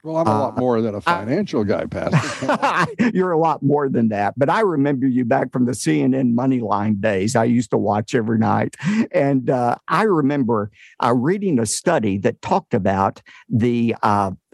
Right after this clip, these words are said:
Speaker 2: what would have happened if those fifty million children who were slaughtered through abo-, abortion since nineteen seventy-three, if they had allowed to been,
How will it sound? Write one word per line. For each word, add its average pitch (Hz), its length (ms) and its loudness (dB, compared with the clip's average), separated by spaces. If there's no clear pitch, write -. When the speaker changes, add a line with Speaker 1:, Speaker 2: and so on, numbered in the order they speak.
Speaker 2:
what 202 260 0
would 202 160 0
have 135 120 -4
happened 110 500 -2
if 104 140 -6
those 104 240 0
fifty 202 360 0
million 143 480 2
children 104 760 0
who 160 280 0
were 117 560 0
slaughtered 151 680 -2
through 123 200 0
abo-, 120 360 -2
abortion 110 720 0
since - 280 0
nineteen 135 360 0
seventy-three, 113 880 0
if - 200 0
they 214 220 0
had 151 160 2
allowed 135 600 0
to 139 60 2
been, 127 320 0